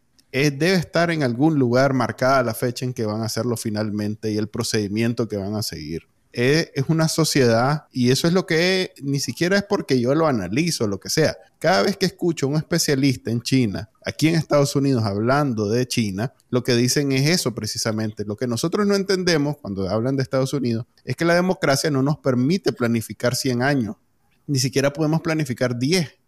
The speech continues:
eh, por, por la misma naturaleza de, de cómo funciona nuestro sistema. Esta gente tiene cien años de tener planificado todo. Entonces, ellos,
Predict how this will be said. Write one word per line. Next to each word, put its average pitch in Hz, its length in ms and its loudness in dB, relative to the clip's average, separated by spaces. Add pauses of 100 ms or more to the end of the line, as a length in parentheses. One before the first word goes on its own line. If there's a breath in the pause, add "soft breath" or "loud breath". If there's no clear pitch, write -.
(160)
eh, 98 340 -4
por, 117 300 -4
por 117 220 -2
la 110 80 2
misma 123 240 0
naturaleza 131 720 2
de, 135 180 2
de 120 140 -2
cómo 123 240 -4
funciona 135 440 -2
nuestro 143 280 -4
sistema. 139 540 -2
Esta 135 280 -2
gente 156 300 0
tiene 151 280 0
cien 151 300 0
años 165 260 2
de 101 140 -4
tener 107 240 -6
planificado 117 640 0
todo. 135 320 -2 (160)
Entonces, - 380 -2
ellos, 170 460 2